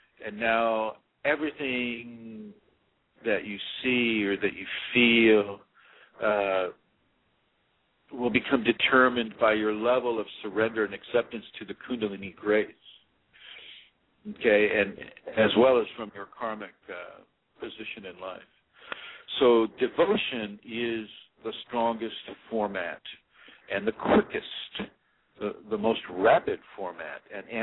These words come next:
and in my opinion, the safest. Certainly if you're going, if, y-, y-, you know, from my experience, if you go with devotion, you know,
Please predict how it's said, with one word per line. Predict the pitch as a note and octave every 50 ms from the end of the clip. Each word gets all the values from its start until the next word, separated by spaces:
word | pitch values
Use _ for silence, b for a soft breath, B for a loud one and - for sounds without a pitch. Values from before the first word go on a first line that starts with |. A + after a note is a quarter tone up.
| A#2
and | C3 D3+ D#3+ E3
in | D3+
my | D#3 G#3 A#3+ B3
opinion, | G#3+ - - D3+ D3 C#3 A#2+ G2+
the | F2+ - - - - - -
safest. | - A2 A2 - - - - - - _ _ B B B B B B B - - -
Certainly | G#3+ A#3+ - G#3 G3 D#3
if | - -
you're | F3 E3
going, | - F3 E3 D3+ D3 C#3+ C3+ C3+ C3+ A#2+ B2+
if, | C3+ B2+ - _
y-, | B2 C3 A#2+ G#2
y-, | B2 B2+ G#2+ - -
you | D#3 D#3+ C#3+
know, | C3+ C3 B2 - -
from | C#3 B2+ B2+
my | C3+ D3 F3+ G3
experience, | G3 D3+ - - - - B2+ A2 G#2+ G#2 G2+ G#2 G#2 _ _ _ _ b b b b b b b b b b b b _
if | - - - -
you | F3 G3 F#3 -
go | G3 F#3 F3 E3+ E3 D#3+ D3
with | C#3+ C#3+ C#3 C#3 _ _
devotion, | C3+ C3 G2 A#2+ A#2+ B2 B2+ C3+ - - - C3 A#2+ A2+ A#2 A#2 A#2 G#2+ _ _ _ _ _ _ _ _ _ _ _ _ _ _ _ _ _ _ _
you | - C3+ A#2
know, | A2+ A2 A2 A2+ -